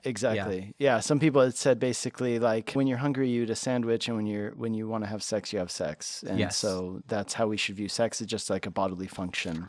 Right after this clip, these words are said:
Speaker 1: And he's saying, "No, no, no, sex is more than that." But I wonder
Speaker 2: Yes.
Speaker 1: if that does tie into gluttony, because his point there is to say that what you do with your body has spiritual significance.
Speaker 2: Yeah, yeah, yeah, yeah. And even the appetites that we have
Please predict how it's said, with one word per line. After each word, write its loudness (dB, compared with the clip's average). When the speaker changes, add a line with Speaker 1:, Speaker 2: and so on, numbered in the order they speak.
Speaker 1:
And 0
he's 2
saying, 2
"No, 4
no, 2
no, 0
sex -4
is -6
more 6
than 2
that." -4
But 2
I 4
wonder 2
Speaker 2:
Yes. 2
Speaker 1:
if -12
that 8
does 4
tie 4
into 0
gluttony, 0
because 0
his 2
point -2
there 4
is 0
to -6
say 2
that 0
what 0
you 0
do 2
with 4
your 6
body 6
has 6
spiritual 4
significance. -4
Speaker 2:
Yeah, 6
yeah, 2
yeah, 4
yeah. 4
And 4
even 0
the -2
appetites 2
that -2
we 0
have -4